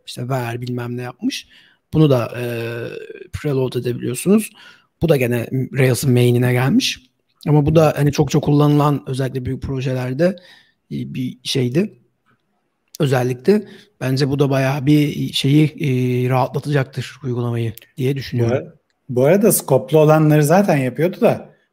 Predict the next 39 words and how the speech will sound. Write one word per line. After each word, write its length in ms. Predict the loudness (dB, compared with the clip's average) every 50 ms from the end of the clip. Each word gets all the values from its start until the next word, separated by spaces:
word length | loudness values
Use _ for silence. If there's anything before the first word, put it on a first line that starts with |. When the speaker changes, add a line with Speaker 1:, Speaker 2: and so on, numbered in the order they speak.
| _ -8
Speaker 2:
bu 80 | -6 -6
scope'ta 680 | -6 -6 -2 -2 -2 -2 -2 -2 -4 -4 -4 -6 -18 _ _ _
şey, 420 | -4 2 2 2 2 0 -4 -14 -18 _ -8
e, 300 | -6 -4 -4 -4 -4 -4
instance'ı 540 | -4 -4 -4 -4 -2 -2 0 0 -2 -2 -2
parametre 440 | -2 0 2 2 2 2 2 2
olarak 340 | 2 4 4 2 2 2 0
Speaker 1:
Evet, 100 | 0 0
Speaker 2:
alanları 200 | 0 -2 0 0
Speaker 1:
tabii, 100 | 0 2
Speaker 2:
yapamıyordu. 680 | 2 2 4 2 2 0 -2 -6 -6 -8 -8 -8 -10 -10 -6 -2
Speaker 1:
e, 20 | 2
doğru, 300 | 4 4 4 4 2 2
doğru, 180 | 0 -2 -2
pardon, 320 | -2 -4 -4 -4 -6 -6 -6
yanlış 180 | -8 -8 -6
Speaker 2:
Şey, 100 | -6 -6
Speaker 1:
söyledim. 260 | -6 -8 -10 -16 _ _ _ _ _ _ -8
Speaker 2:
bu 160 | -2 0 0 0
author'ı 680 | 2 2 2 2 2 2 2 2 4 4 2 2 0
alıyor 260 | -2 0 2 4 6
ya 120 | 6 6 4
buradaki 320 | 2 0 -2 -4 -6 -8
scope. 340 | -14 -10 -10 -12 -12 -12 _ _ _ _ _ _ _ _ _ _ -8
O 40 |
Speaker 1:
Hı 40 | -6
hı. 40 | -2
Speaker 2:
çünkü 260 | 0 0 0 2 0
o 60 | 0
zaman 200 | 2 2 2 2
author'a 440 | 2 2 0 0 0 0 -2 -2 -2
bağlı 380 | -2 -4 0 0 2 2 0 0
bir 300 | -2 -4 -4 -6 -10 -12
query 280 | -8 -8 -8 -8 -8
yapıyor. 440 | -10 -10 -8 -4 -2 -2 -2 -2 -4 -12 _ _ _ _ _ -8
Onu 380 | -4 0 2 4 2 2 0 -4
preload 380 | -2 0 0 0 -2 -4 -6
etmesi 440 | -6 -10 -10 -10 -12 -12 -12 -12 -10
zordu. 500 | -6 -4 -2 -2 0 -2 -2 -4 -4 _